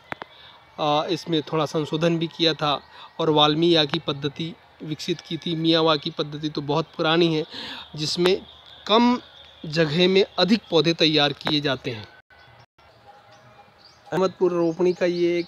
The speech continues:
हिस्सा है जिसमें बांस के शिशु पौधे तैयार किए जा रहे हैं। थोक में ये पौधे तैयार किए गए हैं। अभी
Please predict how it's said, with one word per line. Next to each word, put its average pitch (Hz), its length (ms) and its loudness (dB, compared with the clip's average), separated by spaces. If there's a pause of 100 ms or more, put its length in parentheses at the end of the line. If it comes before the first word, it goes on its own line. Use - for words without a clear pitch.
हिस्सा 165 360 -4
है 180 340 -4
जिसमें 165 540 -6
बांस 156 480 -6
के 185 320 -4
शिशु 180 480 -8
पौधे 156 240 -2
तैयार 143 400 -4
किए 139 220 -10
जा 135 160 -6
रहे 131 200 -8
हैं। 180 120 -8
थोक 185 540 0
में 170 100 -2
ये 160 140 -4
पौधे 156 360 -6 (560)
तैयार 160 440 -2 (480)
किए 156 160 -4
गए 143 180 -4
हैं। 139 180 -10 (640)
अभी 175 360 -4